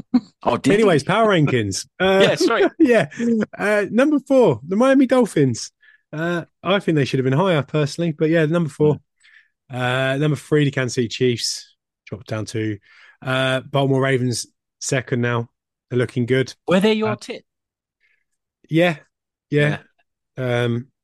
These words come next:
Speaker 2: I think they're very good. I, I know I said the Jets, but I, I've also, I, I didn't, I'm not one of these guys that said a number of teams. Like, the Jets and the Ravens were the two teams that I did
Speaker 1: Thirty-one
Speaker 2: like coming into the season.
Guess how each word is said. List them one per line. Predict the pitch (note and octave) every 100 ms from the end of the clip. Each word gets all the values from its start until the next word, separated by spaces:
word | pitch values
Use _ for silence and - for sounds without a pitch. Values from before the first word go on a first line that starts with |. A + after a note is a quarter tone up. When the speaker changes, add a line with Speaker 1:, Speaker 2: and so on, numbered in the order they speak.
| _ _ _
Speaker 2:
I | B2
think | -
they're | A2+
very | G#2 G#2+
good. | G#2+ G#2+
I, | C#3+ D#3+
I |
know | F3+ E3+
I |
said | - B2+
the | A#2+
Jets, | C3+ B2 A#2+
but | - A#2 A2+ - _ _ _ _ _ _ _ _ _ _ -
I, | A#2+ A#2+
I've | A#2 A#2
also, | A#2 - A2+ G#2+ - _ _ _ _
I, | A#2+ B2+ -
I |
didn't, | - G3 C3+
I'm | C#3
not | F3 D#3 C#3+
one | C#3+
of |
these | C3+
guys | - B2+
that | A#2
said | C3 A#2+
a |
number | A#2+ A#2 G#2+
of | -
teams. | A2+ G2 G2
Like, | G2+ -
the | A#2+ A2+
Jets | C#3+ C3+
and | C3
the | A#2
Ravens | A2+ G2+ F#2+
were | G#2
the | G2+
two | - G#2+
teams | G2 G#2 G2+ -
that | G2+
I |
did | F#2+
Speaker 1:
Thirty-one | B2 A2 G2+
Speaker 2:
like | G2+
coming | G2 G2+
into | G2
the | G2+
season. | - G2+ G2 F#2 F2+